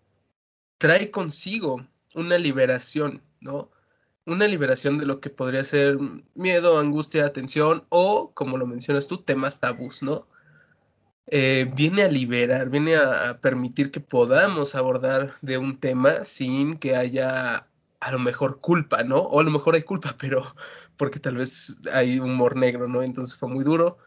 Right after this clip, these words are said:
puede que sea eso. Pero creo que el punto en donde ya no es agradable un chiste o el tipo de humor es cuando se transgrede, em,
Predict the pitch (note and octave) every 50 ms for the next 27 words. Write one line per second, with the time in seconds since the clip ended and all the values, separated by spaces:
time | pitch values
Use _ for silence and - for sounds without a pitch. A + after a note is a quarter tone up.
0 | _ _ _ _ _ - - C3+ B2+ C3 B2+ - B2+ B2+ - B2+ B2+ B2+ C3 -
1 | - - - _ _ _ _ _ _ _ - D3 C#3+ C#3+ D3+ D#3+ D#3+ D#3 - D3
2 | D#3+ D#3 - G3 G3 F3+ D3+ C#3+ - D#3 D#3+ F#3 F3+ - D#3 C#3+ D#3 D#3+ - -
3 | _ _ _ - - C#3 C3 B2+ A#2+ B2 A#2+ A#2+ A#2+ B2 A#2+ A#2+ A#2+ B2 B2 B2+
4 | B2+ A#2+ B2+ B2+ C3 C#3+ C#3+ C#3+ C#3 C#3 C#3 C3+ C3+ C3+ C#3+ C#3 C3+ - D3 C3+
5 | B2 B2+ B2 A#2+ A#2+ B2+ B2+ B2+ C3 C3 C3 B2+ B2+ B2+ - C#3 C3+ C#3 C3+ -
6 | - D3+ D3 - - - C3 B2 A#2+ A#2+ A#2 - C#3 - D3 C#3 C3 B2+ C3 C3+
7 | B2+ C#3 D#3+ D3+ - - C#3+ C#3 C3+ - - C3 C3+ - - B2+ C3 B2+ B2+ B2+
8 | - C#3+ B2 C#3 C#3+ F3+ F#3+ F#3 D#3+ D3 D3 D#3 - _ _ _ _ _ _ _
9 | _ _ _ _ _ _ _ _ _ - C3+ B2+ B2 B2 B2 B2 B2 A#2+ A#2+ A#2+
10 | A#2+ A#2+ A#2+ B2 B2+ B2+ B2 F2+ E2+ -